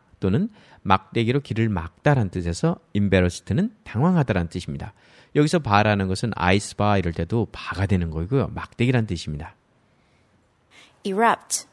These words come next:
Speaker 2: erupt.
Speaker 1: 분출하다. 이에다 밑줄그세요. 이는 밖으로, 럽트에 밑줄그세요. 럽트는 우르르 푸당탕, 넘어지다, 무너지다란 뜻이에요. 그래서 이럽트는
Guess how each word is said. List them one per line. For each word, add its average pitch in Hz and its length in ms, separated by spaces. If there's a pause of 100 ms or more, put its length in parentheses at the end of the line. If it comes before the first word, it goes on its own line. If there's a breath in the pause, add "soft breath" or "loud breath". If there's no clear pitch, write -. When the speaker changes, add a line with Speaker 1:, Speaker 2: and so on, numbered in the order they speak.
(240)
Speaker 2:
erupt. 202 640 (200)
Speaker 1:
분출하다. 117 880 (400 loud breath)
이에다 104 340
밑줄그세요. 117 580
이는 143 320
밖으로, - 340 (560 soft breath)
럽트에 101 420
밑줄그세요. 85 580
럽트는 147 460 (500 soft breath)
우르르 110 380
푸당탕, 117 680 (240)
넘어지다, 101 640
무너지다란 98 680
뜻이에요. 82 640 (400 soft breath)
그래서 139 240
이럽트는 127 540